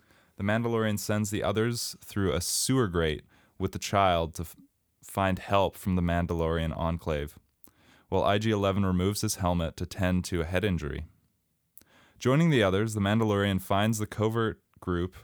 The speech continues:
of Mandalorians dead or escaped, except for the armorer. She tasks him to care for the foundling child like his own,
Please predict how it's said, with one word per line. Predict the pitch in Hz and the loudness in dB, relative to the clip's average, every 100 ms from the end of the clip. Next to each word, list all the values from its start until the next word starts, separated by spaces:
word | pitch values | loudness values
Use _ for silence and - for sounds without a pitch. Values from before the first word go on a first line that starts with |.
| - - | -20 -10
of | 92 | -2
Mandalorians | 92 90 98 87 87 85 - | 0 0 0 0 0 -2 0
dead | 92 113 117 | 2 2 0
or | 92 | -2
escaped, | 85 - - 110 87 - - _ _ _ - | -2 -4 -2 0 0 -4 -16 _ _ _ -12
except | 92 - 127 127 | -8 0 0 0
for | - 107 | -6 -4
the | 98 | -4
armorer. | - 92 98 82 69 80 - _ _ _ _ _ _ _ _ - _ _ - | -2 0 0 -2 -6 -12 -16 _ _ _ _ _ _ _ _ -20 _ _ -10
She | - | -8
tasks | 107 123 139 - - | -2 2 2 0 0
him | 143 139 | 2 2
to | - | 0
care | - 117 123 | 0 2 2
for | 123 113 | 2 -4
the | 98 | -4
foundling | - 95 101 107 107 | 0 2 4 2 0
child | - 90 87 85 | 0 0 0 0
like | 82 - | -4 -2
his | 85 | -2
own, | 90 87 76 | 0 0 -2